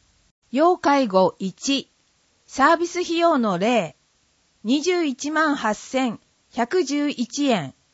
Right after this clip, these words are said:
利用者負担額。二万一千八百十二円。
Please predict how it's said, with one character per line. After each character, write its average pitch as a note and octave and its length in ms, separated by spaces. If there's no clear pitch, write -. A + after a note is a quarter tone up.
利 A3+ 120
用 F4 200
者 D4 180
負 - 120
担 C4+ 280
額。 F3+ 440
二 A#3+ 160
万 F4 260
一 B3 100
千 C4+ 420
八 - 220
百 E4 380
十 C#4 260
二 C#4+ 200
円。 F3 240